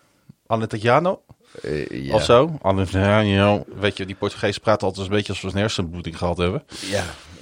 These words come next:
Speaker 1: Dus je krijgt van mij
Speaker 2: Een,
Speaker 1: een lekker
Speaker 2: een, eh,
Speaker 1: glaasje wijn.
Speaker 2: Ja, ik vind, een Portugees klinkt als een dronken Braziliaan of andersom.
Speaker 1: <laughs> Ja, het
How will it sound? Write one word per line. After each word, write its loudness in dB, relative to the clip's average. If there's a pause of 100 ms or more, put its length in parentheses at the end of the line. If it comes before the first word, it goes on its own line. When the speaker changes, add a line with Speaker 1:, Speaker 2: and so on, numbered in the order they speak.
(480)
Speaker 1:
Dus -18
je -16
krijgt -12
van -16
mij -8
Speaker 2:
Een, -4
Speaker 1:
een -6
lekker -2
Speaker 2:
een, 4
eh, 4
Speaker 1:
glaasje -4
wijn. -10 (1200)
Speaker 2:
Ja, -10
ik -10
vind, -6 (100)
een -12
Portugees -2
klinkt -6
als -6
een -6
dronken -4
Braziliaan -4
of -6
andersom. -8 (600)
Speaker 1:
<laughs> -6 (160)
Ja, -12 (340)
het -14